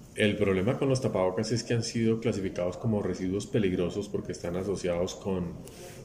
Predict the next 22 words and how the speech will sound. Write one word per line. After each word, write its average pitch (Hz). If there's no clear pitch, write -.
la, 87
eh, 87
hu-, 104
la, 90
la 92
humedad 90
de 104
personas 92
que 95
pueden, 90
eh, 90
contagiar 92
a 92
terceros. 113
Sin 104
embargo, 95
este, 110
esta 98
es 95
una 107
presunción 92
equívoca 110